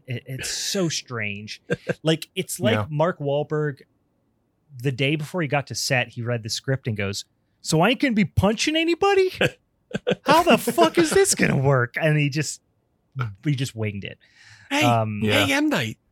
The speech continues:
Speaker 2: uh, at what point do I get to punch the trees? <laughs>
Speaker 1: <laughs> Can I punch the wind? How's that gonna work?
Speaker 3: <laughs>
Speaker 1: Um,
Speaker 3: Yeah.
Speaker 1: yeah, but
Speaker 3: Zooey Deschanel's character too.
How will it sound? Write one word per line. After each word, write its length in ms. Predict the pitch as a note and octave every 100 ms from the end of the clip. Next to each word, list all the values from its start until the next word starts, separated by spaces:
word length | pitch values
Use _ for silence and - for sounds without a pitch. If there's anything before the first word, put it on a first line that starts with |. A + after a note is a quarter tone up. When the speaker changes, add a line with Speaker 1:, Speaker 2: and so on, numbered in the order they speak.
| -
Speaker 2:
uh, 220 | G#3+ G#3 - _ _ A3+
at 100 | A#3
what 160 | C#4
point 260 | - D4+ C#4+
do 120 | C4
I 80 | B3+
get 180 | C4 B3
to 60 |
punch 260 | A#3+ B3+ -
the 100 | -
trees? 560 | - C#4 C#4+ A#2 - - - - -
<laughs> 0 |
Speaker 1:
<laughs> 1400 | F#3+ - - - F#5+ A5 B5+ B5+ B5 - - D3+ D#3+ -
Can 160 | G#3 A#3+
I 120 | D4+
punch 480 | - F#3 C4+ - -
the 100 | G#3+
wind? 520 | C#3+ D#3 D#4+ F#4+ G4
How's 380 | D#4 G#3+ D#4+ A#3+
that 200 | E4 F#4+
gonna 280 | E4 D3 A#2
work? 240 | F#2 F#2 -
Speaker 3:
<laughs> 40 | - - - _ _ B2+
Speaker 1:
Um, 460 | B2 B2 A#2+ A2
Speaker 3:
Yeah. 160 | - - - - - - _ _ _ _
Speaker 1:
yeah, 240 | E3 C3+ A2+
but 160 | C3+
Speaker 3:
Zooey 320 | C3 D3 F3
Deschanel's 500 | D#3 D3+ - C3 B2+
character 460 | - C#3 A#2 G#2+ A2+
too. 560 | - - A#2 G#2+ G2